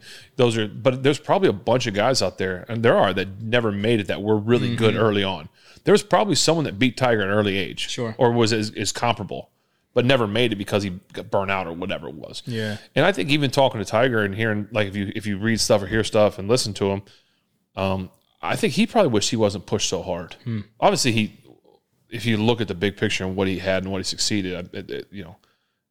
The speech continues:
Speaker 1: it's probably hard to argue some of the stuff, but there's probably
Speaker 2: Right.
Speaker 1: times he's like, "I probably still could have got there if I did, if I did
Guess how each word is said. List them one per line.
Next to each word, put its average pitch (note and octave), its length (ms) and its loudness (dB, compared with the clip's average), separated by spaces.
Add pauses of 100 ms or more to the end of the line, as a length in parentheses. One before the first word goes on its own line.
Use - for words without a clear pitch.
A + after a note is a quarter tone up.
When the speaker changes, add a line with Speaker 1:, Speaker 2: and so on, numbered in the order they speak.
Speaker 1:
it's - 80 -20
probably G2 160 2
hard G2 140 2
to - 80 -4
argue G2+ 260 2
some F#2+ 180 -4
of F2+ 60 -8
the F2 60 -10
stuff, A2+ 320 0
but F#2+ 80 0
there's G#2 160 0
probably B2 140 0
Speaker 2:
Right. - 100 0
Speaker 1:
times G#2+ 220 -2
he's F2+ 100 -6
like, - 140 -6
"I C#3+ 80 -2
probably - 180 -6
still D3+ 220 -2
could A#2 100 -4
have F2 80 -4
got A#2+ 240 0
there G2 80 -2
if - 100 -8
I G2 60 -2
did, A2+ 160 0
if - 340 -14
I A2+ 60 2
did A2 260 4